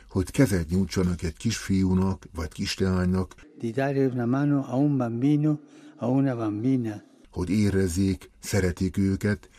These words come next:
Speaker 1: hogy ne szenvedjenek hiányt a szükséges dolgokban,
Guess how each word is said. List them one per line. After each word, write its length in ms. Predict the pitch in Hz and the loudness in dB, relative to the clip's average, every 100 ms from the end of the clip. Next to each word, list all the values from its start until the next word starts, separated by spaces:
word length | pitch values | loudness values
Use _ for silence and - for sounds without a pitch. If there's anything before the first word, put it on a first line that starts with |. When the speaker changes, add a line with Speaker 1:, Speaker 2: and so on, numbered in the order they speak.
| - - - | -20 -20 -6
Speaker 1:
hogy 180 | - 95 | -2 4
ne 120 | 135 | 4
szenvedjenek 760 | - 87 82 82 85 85 85 | 4 2 2 0 0 0 -2
hiányt 380 | - 104 85 82 | 0 0 0 -2
a 60 | 80 | -6
szükséges 640 | - 104 - 87 73 76 | -4 -4 -2 -2 -2 -4
dolgokban, 720 | 78 85 87 95 87 107 110 | -4 -4 -2 -4 0 2 2